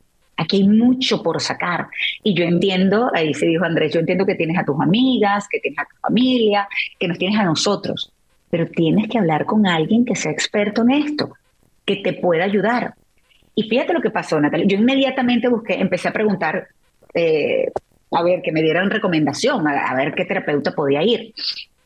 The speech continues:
Y la primera terapeuta esa que yo fui, no me gustó. A ver, yo no hice clic con ella, pero escuchaba.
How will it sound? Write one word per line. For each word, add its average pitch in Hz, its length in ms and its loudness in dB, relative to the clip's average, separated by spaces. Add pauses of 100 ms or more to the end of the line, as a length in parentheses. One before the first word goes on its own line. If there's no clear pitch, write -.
(280)
Y 220 100 2
la 202 120 2
primera 254 320 2
terapeuta 226 540 -2
esa 220 160 -4
que 214 120 0
yo 185 120 2
fui, - 480 -2 (420)
no 202 200 4
me 254 80 4
gustó. - 480 -2 (1040)
A 180 100 0
ver, 180 300 -2 (180)
yo 175 320 2
no 220 80 4
hice 220 200 0
clic 175 440 -2 (300)
con 185 160 0
ella, 151 320 2 (960)
pero 180 160 2
escuchaba. 151 640 -2